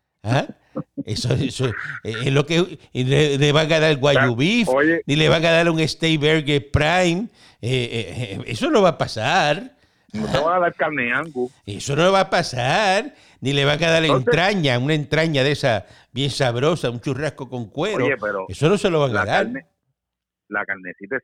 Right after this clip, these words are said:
Speaker 2: cerdo, aquella que hacen guisada en el comedor, la que le decían el chochín, aquello, o sea,
Speaker 1: Ah.
Speaker 2: aquello espectacular, con ajo blanco.
Speaker 1: Eso sí era bueno, eso viene en lata, en lata. La, la,
Speaker 2: Hecho en
Speaker 1: eso,
Speaker 2: lata.
Speaker 1: eso, eso,
Speaker 2: Que tiene,
Speaker 1: eso es
Speaker 2: ¿sabe?
Speaker 1: riquísimo.
Speaker 2: Pero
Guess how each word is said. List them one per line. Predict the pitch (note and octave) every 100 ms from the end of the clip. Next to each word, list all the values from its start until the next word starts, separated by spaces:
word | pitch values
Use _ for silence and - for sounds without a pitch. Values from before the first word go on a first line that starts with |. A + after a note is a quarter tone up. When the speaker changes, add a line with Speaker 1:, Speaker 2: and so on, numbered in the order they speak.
| -
Speaker 2:
cerdo, | C#3 B2 A#2 G#2+ G2+
aquella | F2 - G#2 A#2+ A#2
que | G2+
hacen | - A2+
guisada | A#2 G2+ G#2 A#2+
en | G#2+
el | G2
comedor, | - F2+ E2 E2+ A2 G2+ D#2+ _ -
la | F2+
que | F2+
le | F2
decían | F2 G2+ A#2+
el | A#2+
chochín, | A#2 F#2+ G#2+ B2+ C3
aquello, | G2 - F#2+ A#2+
o | G#2+
sea, | D3
Speaker 1:
Ah. | E3+ F3 D#3+
Speaker 2:
aquello | - C3+
espectacular, | A#2+ A2+ G2+ F2+ E2+ B2
con | B2+
ajo | A2 A#2+
blanco. | G2 G#2 C3 - G2+
Speaker 1:
Eso | G#2+ - C3+
sí | D3
era | D#3 D3+
bueno, | C3 C#3 G#2+
eso | G#2 C#3+
viene | C#3 C#3+ C#3+
en | B2
lata, | C3+ D3+ - G2+
en | G#2
lata. | C#3 C#3 G2
La, | F2+ F2+
la, | F2+ - _ - -
Speaker 2:
Hecho | G2+ -
en | A#2
Speaker 1:
eso, | G2+
Speaker 2:
lata. | B2 A2+ - - _
Speaker 1:
eso, | F2 -
eso, | C#3 G#2+ G#2
Speaker 2:
Que |
tiene, | C#3+ C#3+ - -
Speaker 1:
eso |
es | A2+
Speaker 2:
¿sabe? | C#3 G3
Speaker 1:
riquísimo. | F#3 C#3 B2+ F2+ C#2+ - _ -
Speaker 2:
Pero | E3+ F3+